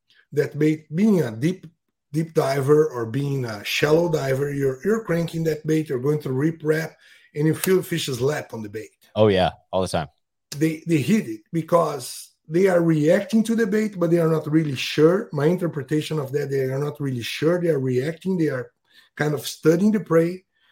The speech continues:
Speaker 1: They don't have hands, so they slap at it or bite.
Speaker 2: <laughs> Yeah,
Speaker 1: So
Speaker 2: they're just nipping at it.
Speaker 1: whenever,
Speaker 2: Yeah.
Speaker 1: whenever we add weight, Aidan, to the sides of the bait,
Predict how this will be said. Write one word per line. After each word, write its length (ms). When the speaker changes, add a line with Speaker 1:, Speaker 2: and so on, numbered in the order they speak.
Speaker 1:
They 100
don't 180
have 280
hands, 380
so 120
they 200
slap 360
at 100
it 200
or 100
bite. 320
Speaker 2:
<laughs> 340
Yeah, 160
Speaker 1:
So 60
Speaker 2:
they're 80
just 240
nipping 340
at 60
it. 40
Speaker 1:
whenever, 220
Speaker 2:
Yeah. 180
Speaker 1:
whenever 420
we 260
add 240
weight, 460
Aidan, 340
to 80
the 100
sides 480
of 160
the 80
bait, 480